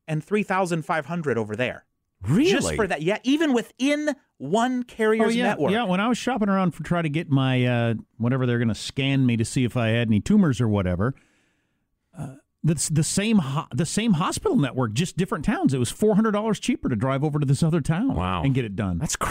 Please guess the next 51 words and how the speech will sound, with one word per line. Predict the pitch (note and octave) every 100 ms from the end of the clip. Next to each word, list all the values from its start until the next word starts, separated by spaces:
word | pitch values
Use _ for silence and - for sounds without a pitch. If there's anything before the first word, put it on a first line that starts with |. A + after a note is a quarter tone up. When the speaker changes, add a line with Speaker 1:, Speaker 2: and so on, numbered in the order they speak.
| D4
Speaker 2:
crazy. | F#3 F3+
Speaker 3:
gonna | G#3+
pay | F#3 G3
for | A3
it | E3+
myself | D3+ A3 A3
'cause | F3 D3
Speaker 1:
Yeah. | B2+
Speaker 3:
insurance | A#2+ F3
wasn't | F3 D3
gonna | C#3+
cover | - B3+
it | A#3
yet, | B2+ -
so | C3+
I |
cared, | B2 C3 C3+ F#3+ A#3+ - _ -
and | C3+
so | E3
I | C3
looked | C3+ B2+
Speaker 1:
Right. | D#3
Speaker 3:
into | G3+ A3 A#3+
it, | B3 E3
and | C#3+
if | D#3
you | D#3
really, | A#3 C#4 E3+ -
if | A#2
I | D3+
really | F#3 G3
looked | C3 B2 - E3+
into | D#3+ C3
it, | A2+
they | A2+
would | A2 G#2
tell | C#3 F#3+
me. | A2 E2+ G2+ _ _ -
But | A#3
it |
was | A3
four | - G#4
hundred | G#4+
dollars | F#4+ E4+ -
cheaper | - G4 A#3+
just | F3 -
to | B3
drive | G#3 C#4+ B3 -
fifteen | - D#4 A#3+ - - D4+ C#4
miles. | G3+ B3+ G3+ E2+ E2
Speaker 1:
Yeah. | A#2 G#2+